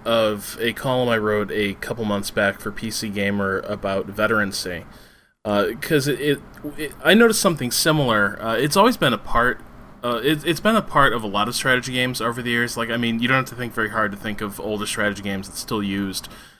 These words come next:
uh, persistent units that carried over and sort of developed their own story.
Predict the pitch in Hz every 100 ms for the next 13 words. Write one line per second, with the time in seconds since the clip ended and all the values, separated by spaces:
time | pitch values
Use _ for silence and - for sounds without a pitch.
0 | _ 110 107 113 - 135 - 104 101 104
1 | 98 - - 110 101 - 107 104 101 98
2 | 98 - 107 98 95 92 - 95 95 -
3 | 110 104 98